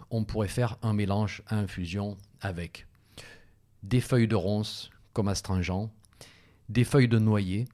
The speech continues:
comme astringent et désinfectant, de l'achillée millefeuille comme antispasmodique et des graines d'anis comme carminatif. Alors notez au passage que je vous donne une catégorisation très grossière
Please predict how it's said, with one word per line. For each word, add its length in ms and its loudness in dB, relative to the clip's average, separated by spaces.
comme 160 -2
astringent 560 -2
et 140 8
désinfectant, 800 -2
de 180 2
l'achillée 400 0
millefeuille 600 -2
comme 180 -4
antispasmodique 1000 -6
et 160 6
des 160 2
graines 360 4
d'anis 580 2
comme 260 0
carminatif. 800 -4
Alors 120 -6
notez 260 0
au 40 2
passage 440 0
que 80 -4
je 140 -2
vous 120 -4
donne 320 0
une 180 -2
catégorisation 1000 -4
très 180 -2
grossière 760 -2